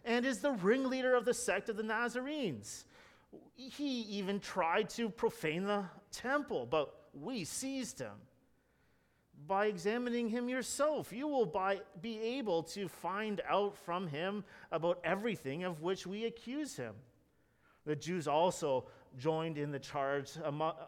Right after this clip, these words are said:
affirming that all these things were so. And when the governor had nodded to him to speak, Paul replied, "Knowing that for many years you have been a judge over this nation, I cheerfully make my defense.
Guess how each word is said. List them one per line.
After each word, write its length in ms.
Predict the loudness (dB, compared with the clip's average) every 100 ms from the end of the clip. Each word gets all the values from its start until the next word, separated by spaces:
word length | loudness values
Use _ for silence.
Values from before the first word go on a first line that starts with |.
| -4
affirming 560 | -2 0 2 2 0
that 200 | 0 2
all 220 | 4 4 4
these 200 | 0 -6
things 320 | -8 -6 -6
were 120 | -8
so. 460 | -6 0 2 0 -2 -16 -14 -2
And 100 | 2
when 100 | 4
the 80 | 6
governor 400 | 6 6 4 6
had 160 | 8
nodded 400 | 8 8 8 4
to 200 | 2 2
him 360 | 4 2 0 -4 -10 -20 -20 -8
to 140 | -6
speak, 380 | -6 -2 -2 -2
Paul 340 | -8 0 2
replied, 580 | 2 0 0 2 2 0 -6 -20 -20 -20 -20 _ _
"Knowing 360 | 2 6 8 8
that 160 | 6 6
for 140 | 6
many 360 | 6 4 4 2
years 580 | 2 2 2 0 -2
you 140 | -2 -2
have 280 | 0 0 2
been 200 | 0 0
a 140 | 0 0
judge 440 | 0 2 2 2
over 280 | 0 2 0
this 240 | -2 -2
nation, 420 | -4 -4 -6 -6
I 180 | -2 -2
cheerfully 600 | -2 2 2 2 -2 0
make 240 | 0 -2 0
my 160 | -2
defense. 760 | -2 -4 -4 -8 -10 -10 -10